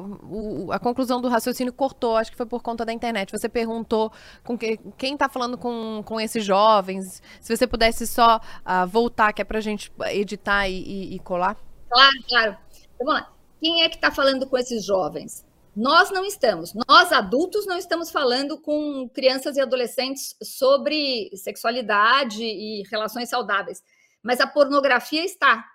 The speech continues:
Speaker 2: falando com esses jovens, não é? E a gente precisa olhar pra isso. Eu tô falando da pornografia aqui, viu, Joana? Porque eu acho que não dá pra tratar um caso como este, nem todos os casos que a gente tem visto de violência sexual,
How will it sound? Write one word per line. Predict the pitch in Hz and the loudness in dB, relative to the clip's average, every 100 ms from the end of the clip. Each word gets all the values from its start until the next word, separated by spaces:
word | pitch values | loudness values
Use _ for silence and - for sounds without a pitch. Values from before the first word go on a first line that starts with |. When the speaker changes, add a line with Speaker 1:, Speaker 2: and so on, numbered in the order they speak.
| _ _ _ _ | _ _ _ _
Speaker 2:
falando | - 233 226 220 | -2 -2 -2 -6
com | 214 | -8
esses | 214 202 | -8 -6
jovens, | 196 165 175 175 - | -2 -2 -4 -14 -8
não | 220 | -6
é? | 262 262 _ - | -6 -8 _ -2
E | 233 | 0
a | |
gente | 254 277 - | 0 -6 -8
precisa | 269 262 254 277 | -10 -6 2 4
olhar | 269 | 4
pra | 262 220 | 2 0
isso. | 214 - | -2 -4
Eu | 480 | -2
tô | 494 - | -2 0
falando | 339 269 254 | 4 4 4
da | 233 | -2
pornografia | 226 220 214 196 190 - 185 | -2 -4 -2 -2 -4 -4 -6
aqui, | - - 302 294 _ _ _ - | -6 -2 -2 -2 _ _ _ -10
viu, | 226 269 | -6 -2
Joana? | 247 233 233 | 0 0 -2
Porque | 247 277 | -6 2
eu | 269 | 6
acho | 269 294 294 | 6 4 -4
que | - 294 294 269 240 | -10 -6 -4 -4 -4
não | 277 285 | -4 2
dá | 285 | 2
pra | 294 302 | 2 -4
tratar | 294 240 - 262 247 - _ _ _ | -2 -4 4 6 6 0 _ _ _
um | 214 233 | -10 -8
caso | - 240 247 226 214 | 4 6 6 4 -4
como | 220 226 | -4 0
este, | 220 240 240 - 202 | 2 2 2 -6 -8
nem | 214 262 269 | -6 -6 -8
todos | - 254 226 | 0 2 2
os | 208 196 | -2 -8
casos | 220 214 208 202 | 0 0 0 -4
que | 208 | -6
a | |
gente | 226 - | -6 -8
tem | 208 185 | -8 -6
visto | 226 220 202 | -10 -10 -12
de | 180 | -10
violência | 202 202 202 202 196 | -6 -4 -4 -6 -10
sexual, | 190 190 - 208 233 247 | -10 -12 -8 0 2 2